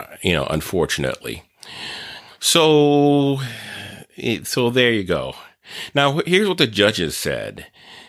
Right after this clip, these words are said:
Um, the judges, you know, remarked that Jemiah was the only one to get some color and remarked that it came from the extra five minutes. Of the two judges, the guest judges from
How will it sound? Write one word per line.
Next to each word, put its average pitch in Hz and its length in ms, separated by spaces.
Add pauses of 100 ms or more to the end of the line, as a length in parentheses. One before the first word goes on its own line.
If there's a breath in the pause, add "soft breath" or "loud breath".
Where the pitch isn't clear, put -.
(120)
Um, 107 260
the 104 80
judges, 117 540 (220)
you 113 120
know, 90 440
remarked 92 640
that 90 100
Jemiah 85 460
was 85 140
the 87 80
only 87 240
one 82 240
to - 100
get 85 240
some 87 200
color 90 800
and 82 360
remarked 80 520
that 78 180
it 76 120
came 80 180
from 76 160
the 76 160
extra 80 540 (600 loud breath)
five 76 420
minutes. 69 540 (420 loud breath)
Of 196 220
the 147 140
two 143 640
judges, 82 720
the 90 80
guest 92 520
judges 82 500
from 73 680